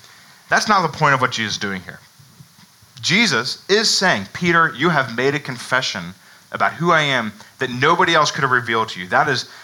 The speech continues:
that is true faith, and that shows that God the Father is at work in you. And Peter, you know what? You have a unique place where you will be the first among equals and your brothers, right? He represents the rest of the, the disciples and saying,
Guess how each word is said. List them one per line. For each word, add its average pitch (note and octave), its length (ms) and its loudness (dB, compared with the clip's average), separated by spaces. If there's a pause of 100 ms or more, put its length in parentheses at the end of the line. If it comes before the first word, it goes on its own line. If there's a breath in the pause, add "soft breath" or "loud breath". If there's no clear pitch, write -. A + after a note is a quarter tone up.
(120 loud breath)
that B2+ 160 0
is G#2+ 200 -4 (180)
true D3+ 400 0
faith, D3+ 560 -4 (200)
and A#2 120 -4
that B2 240 0
shows C#3 300 0
that A#2 80 -4
God A#2 260 2
the B2 60 -2
Father A2 340 0
is G2 80 -6
at F#2 140 -8
work G#2+ 260 -4
in A#2+ 180 -12
you. E3+ 220 -8 (480 loud breath)
And E3 260 0
Peter, D#3+ 400 0 (320 loud breath)
you C#3+ 80 -4
know C#3+ 60 2
what? A#2+ 160 0
You D3 100 0
have D3+ 240 0
a C#3 40 -4
unique A#2 420 -8
place - 540 -10 (160)
where A2 120 -6
you A#2+ 160 -6
will C#3 120 -2
be C3 180 -4
the G#2+ 100 -6
first - 360 -2
among G#2+ 280 -6
equals F2+ 380 -16
and F#2 120 -14
your F#2 100 -16
brothers, G2+ 420 -14
right? F#2+ 100 -10
He G2 100 -18
represents A#2+ 600 -2
the G#2+ 120 -16
rest G2+ 280 -8
of G2+ 80 -14
the, G2 80 -10 (160)
the - 160 -18
disciples F#2+ 480 -10
and - 100 -18
saying, E2 280 -14